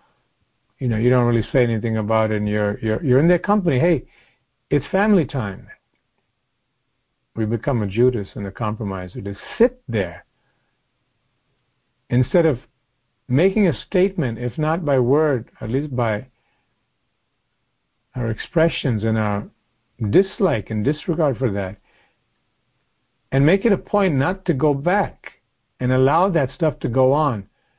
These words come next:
because silence can be a loud voice to condone and encourage sin.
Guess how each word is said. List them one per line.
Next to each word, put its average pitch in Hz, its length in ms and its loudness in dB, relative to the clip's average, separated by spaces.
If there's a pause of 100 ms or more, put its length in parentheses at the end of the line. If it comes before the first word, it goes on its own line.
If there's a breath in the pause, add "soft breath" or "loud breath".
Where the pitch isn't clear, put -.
(640)
because 147 320 0 (120)
silence 175 480 2 (120)
can 131 220 0
be 120 400 2 (720)
a 123 80 -6
loud 165 800 2 (500)
voice 120 640 -4 (1600)
to - 100 -12
condone 135 560 2
and 110 120 0
encourage 113 440 0
sin. 123 280 -8